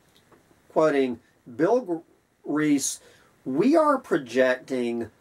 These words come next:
more consumption and pollution impacts anticipated in the next thirty-five years than in the previous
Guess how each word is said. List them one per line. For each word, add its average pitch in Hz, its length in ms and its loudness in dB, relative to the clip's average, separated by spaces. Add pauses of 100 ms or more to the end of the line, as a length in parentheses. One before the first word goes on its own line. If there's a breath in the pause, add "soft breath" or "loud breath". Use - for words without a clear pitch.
(140)
more 151 600 0
consumption 127 1160 -4 (300 soft breath)
and 226 340 0
pollution 151 800 0
impacts - 960 -4 (340 soft breath)
anticipated 147 1400 2 (300 soft breath)
in 139 200 -2
the 135 140 2
next 123 600 0 (140)
thirty-five 170 1080 -2
years 143 720 2 (300 soft breath)
than 135 340 2
in 139 380 0
the 131 320 4
previous 156 1160 2